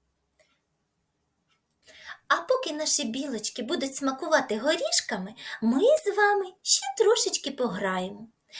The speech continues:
Давайте порахуємо і визначимо, яка кількість предметів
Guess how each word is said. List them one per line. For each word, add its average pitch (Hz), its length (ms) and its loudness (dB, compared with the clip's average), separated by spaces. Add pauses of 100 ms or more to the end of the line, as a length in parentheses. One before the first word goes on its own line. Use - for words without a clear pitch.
(180)
Давайте 247 640 2
порахуємо 254 1120 0 (480)
і 302 120 4
визначимо, 277 960 2 (240)
яка 262 920 4
кількість 415 460 6
предметів 349 720 2